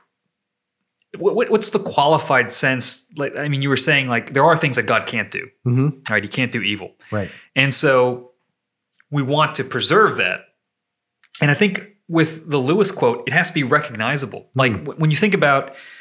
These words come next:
Speaker 1: um, there has to be an analogy between his goodness and our goodness. It may be, it may surpass us. We may not understand why it's good in the moment,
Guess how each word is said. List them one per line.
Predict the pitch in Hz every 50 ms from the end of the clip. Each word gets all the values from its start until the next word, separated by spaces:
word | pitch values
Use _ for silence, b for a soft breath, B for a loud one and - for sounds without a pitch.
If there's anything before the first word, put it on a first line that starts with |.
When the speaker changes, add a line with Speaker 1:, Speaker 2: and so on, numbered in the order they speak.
| B B B B _ -
Speaker 1:
um, | 127 123 117 113 110 107 101 101 - _ _ _ _ _ _ _ _ _ _ _ _ _ _ _ _ _ _ _ _ _ _ _ _ _ _ _ _ _ _ - -
there | 143 -
has | - - 180 175 175 -
to | - 156
be | 151 143
an | 135 127
analogy | 120 117 113 113 113 123 139 143 143 139 127 - 117 107
between | 98 110 - 117 113 107
his | 113 120 107 104
goodness | 107 104 101 101 -
and | 110 104
our | 101
goodness. | 95 95 104 95 95 - - - - -
It | 175 185
may | 180 185 170
be, | - 156 135 127 120 - - - - - -
it | 143 139
may | 147 139
surpass | 127 - - 110 - - 143 165 180 - -
us. | - 123 139
We | 143 170
may | 180 196 180
not | 160 135 127
understand | 139 131 117 107 - - - - - 135 156 170 160 135 123 117 113
why | 113 117 117
it's | 113 -
good | 110 113 123 120
in | 113 107
the | 101
moment, | 98 107 120 143 143 113 92 90 - -